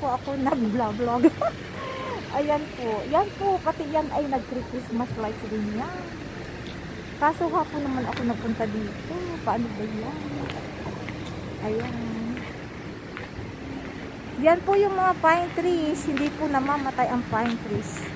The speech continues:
Hindi po siya nakakalbo yung pine trees. Naku, ingat-ingat sa mga taong nakikita mo.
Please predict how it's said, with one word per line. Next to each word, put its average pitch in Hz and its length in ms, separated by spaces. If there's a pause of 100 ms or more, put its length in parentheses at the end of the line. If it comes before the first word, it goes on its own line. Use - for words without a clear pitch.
(1080)
Hindi 240 240
po 294 80
siya 285 160
nakakalbo 247 720
yung 226 320
pine 185 320
trees. 202 320 (1080)
Naku, 381 560
ingat-ingat 320 480
sa 330 80
mga 277 240 (160)
taong 294 460 (100)
nakikita - 540 (100)
mo. - 160